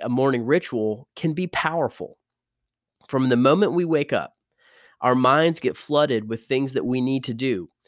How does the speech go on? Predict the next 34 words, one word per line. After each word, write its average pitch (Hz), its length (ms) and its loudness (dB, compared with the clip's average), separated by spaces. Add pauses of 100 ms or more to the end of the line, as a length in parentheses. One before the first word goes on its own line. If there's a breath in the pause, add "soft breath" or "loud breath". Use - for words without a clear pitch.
(280 soft breath)
from 104 180 -4
work 127 220 0
responsibilities, 123 1120 0 (180)
family 131 380 4
situations, 107 960 -2 (320)
and 117 100 2
the 120 60 4
blocking 131 500 4
and 143 80 2
tackling 120 520 -2
of 104 80 -6
just 113 200 -8
keeping 135 380 -4
life 107 360 -2
moving. 110 480 -4 (760)
Things 117 200 -2
like, 123 240 -2
"Don't 110 160 -2
forget 135 240 -4
to - 80 -14
take 151 160 0
out 156 140 2
the 151 60 -10
trash, 139 640 0 (140)
wash 117 280 0
the 143 100 0
dishes, 127 640 2 (480)
order 160 260 6
the 160 140 0
birthday 151 300 2
present 131 360 0
for 131 80 -4
your 117 120 0
nephew," 104 420 -4